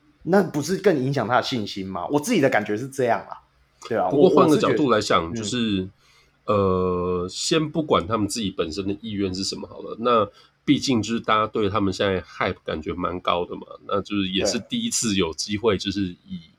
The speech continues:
Speaker 1: 对。
Speaker 2: 呃，国家队或者说在台湾打球，看到他们打球的那个表现。
Speaker 1: 对。
Speaker 2: 那如果说我们现在就假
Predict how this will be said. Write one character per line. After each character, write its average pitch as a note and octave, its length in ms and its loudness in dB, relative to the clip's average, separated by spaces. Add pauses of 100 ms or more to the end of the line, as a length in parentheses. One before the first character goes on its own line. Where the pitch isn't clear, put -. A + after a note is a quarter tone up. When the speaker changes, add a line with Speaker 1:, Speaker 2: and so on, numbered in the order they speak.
(420)
Speaker 1:
对。 F#2 80 2
Speaker 2:
呃， E2 320 -2
国 G#2 240 -2
家 A2+ 180 2
队 G#2 220 0
或 F#2 140 0
者 - 20 0
说 G#2+ 120 -2
在 G#2 200 0
台 F#2+ 160 -4
湾 F#2+ 180 0
打 F#2+ 160 -6
球， F2+ 240 -8
看 G#2 240 -2
到 G2 140 2
他 G2 120 -2
们 F2 200 -2
打 - 160 -8
球 E2+ 260 -8
的 - 300 -10 (540)
那 F#2+ 140 -4
个 - 460 -10
表 - 180 -6
现。 F2+ 240 0 (600)
Speaker 1:
对。 B2+ 100 -2
Speaker 2:
那 A2 340 4 (400)
如 B2 240 0
果 C#3 140 6
说 C3+ 160 4
我 B2 80 6
们 F2+ 140 0
现 B2+ 120 0
在 A2 60 2
就 G#2 160 -2
假 F2 420 -4